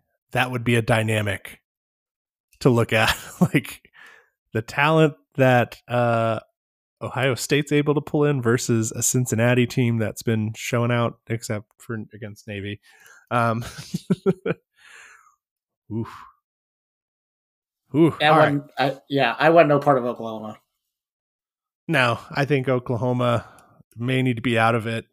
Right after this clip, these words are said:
Speaker 1: Williams looks good, but maybe next year.
Speaker 2: Well, they did, they did drop to fourth. Alabama leapfrogged them.
Speaker 1: They did, they did drop to fourth. I,
Speaker 2: Yeah.
Speaker 1: I've gone back and forth. I'm trying to figure out who my top four. I think Georgia's definitely in there.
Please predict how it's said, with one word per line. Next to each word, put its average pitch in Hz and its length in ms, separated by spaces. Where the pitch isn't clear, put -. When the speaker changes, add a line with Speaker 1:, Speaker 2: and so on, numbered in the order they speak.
Speaker 1:
Williams 135 460
looks - 180
good, 123 420
but 104 140
maybe 110 240
next 107 340
year. 104 340
Speaker 2:
Well, 143 200
they 165 120
did, 180 300
they 147 140
did 151 180
drop 123 260
to 117 60
fourth. 104 460
Alabama 113 480
leapfrogged - 480
them. - 200
Speaker 1:
They 123 100
did, 139 320
they 135 100
did 135 160
drop 127 260
to 120 60
fourth. 104 360
I, 123 320
Speaker 2:
Yeah. 87 220
Speaker 1:
I've 156 140
gone 160 180
back 147 220
and 127 100
forth. 131 260
I'm 123 80
trying 139 180
to 127 100
figure 131 220
out 120 160
who 135 100
my 120 160
top 120 240
four. 123 220
I 117 60
think 120 200
Georgia's 120 400
definitely 120 480
in 120 200
there. 117 440